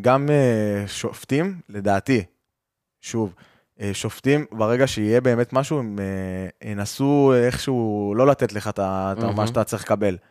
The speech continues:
Speaker 1: וזה באמת חשוב, כאילו, חשוב, אה, לא להיכנס לפרובוקציות האלה, אתה מבין?
Speaker 2: מסכים איתך. אם אני, אה, אגע מהר, אה,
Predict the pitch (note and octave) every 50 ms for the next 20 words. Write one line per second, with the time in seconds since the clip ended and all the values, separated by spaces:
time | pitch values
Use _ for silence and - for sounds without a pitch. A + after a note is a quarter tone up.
0 | _ _ _ _ _ _ G#2 A2 G#2 F#2+ G#2+ G#2 G2+ G2+ F2+ E2 G2+ G#2+ B2 -
1 | - C3+ B2+ - D3 A#2+ G2 E2 G#2 A2 A#2+ _ _ - - F2+ E2+ E2 - -
2 | F#2+ F#2+ F#2+ A#2 A#2 A#2 B2 B2 A#2 A2+ A2 G#2+ G#2+ G#2 A2+ A#2 A#2+ A#2 A#2 A2+
3 | - A2+ A#2+ A2+ - B2 A#2 A2 G#2 G2+ G2 - - G2+ G2 G2 G2 - A#2+ -
4 | - G#2 - F2+ E2+ E2+ E2+ - F2 F2 F2 F#2 G2+ G#2 - _ _ _ _ _
5 | _ _ _ _ - G#2 G2+ - - A#2+ A#2 A2+ - - F#2 D#2 D#2+ - - A#2
6 | C3+ C#3+ C#3+ C#3+ C3+ B2+ B2 A#2+ A#2 A2+ A2+ A2 G#2+ G#2 G#2 G#2 F2+ F2 G#2 G#2
7 | B2 B2 B2 A#2+ A#2+ B2 A#2+ G#2+ G#2 G#2+